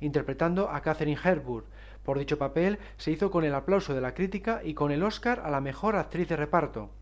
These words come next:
Otros títulos como Babel, Diario de un escándalo, El curioso caso de Benjamin Button y Blue Jasmine, por la que ganó el Oscar,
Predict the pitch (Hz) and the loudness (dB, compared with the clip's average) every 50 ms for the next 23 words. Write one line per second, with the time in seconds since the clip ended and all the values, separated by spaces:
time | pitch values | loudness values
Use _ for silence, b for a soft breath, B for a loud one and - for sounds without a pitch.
0 | B B B B B B B B B B 175 175 175 180 156 - - 180 - 196 | B B B B B B B B B B 0 2 4 4 2 2 0 -4 0 2
1 | 202 196 - - 160 151 143 135 - 135 131 135 160 175 190 214 226 - 160 147 | 2 2 2 2 0 2 2 2 2 0 2 4 4 4 4 2 -2 -4 -6 -4
2 | 123 151 160 160 156 160 147 143 143 143 131 - - - 170 170 170 175 180 185 | 0 0 2 2 2 2 2 2 0 -2 -4 -4 0 0 2 2 2 2 2 2
3 | 196 202 - 160 143 135 - - 147 170 175 - - 151 - 180 170 - - 147 | 2 0 -2 -4 -6 -6 -4 0 2 2 2 2 0 -2 0 0 0 0 0 -4
4 | 147 147 143 131 131 135 160 160 160 156 151 147 139 139 165 170 165 - 131 120 | -4 -4 -6 -4 -2 0 0 0 0 0 0 -2 -2 2 2 2 2 2 -2 -4
5 | 117 113 - - 135 127 120 160 170 160 147 - 170 170 156 - 156 185 233 269 | -6 -6 -8 -10 -10 -2 2 4 4 4 4 4 4 2 2 2 0 -2 -2 -2
6 | 254 - 139 131 127 117 120 117 127 131 143 139 127 131 156 160 156 - - 208 | -4 -4 -4 -4 -4 -4 -4 -4 -4 -2 -2 -2 0 2 2 0 0 0 -2 -2
7 | 240 - | -2 -4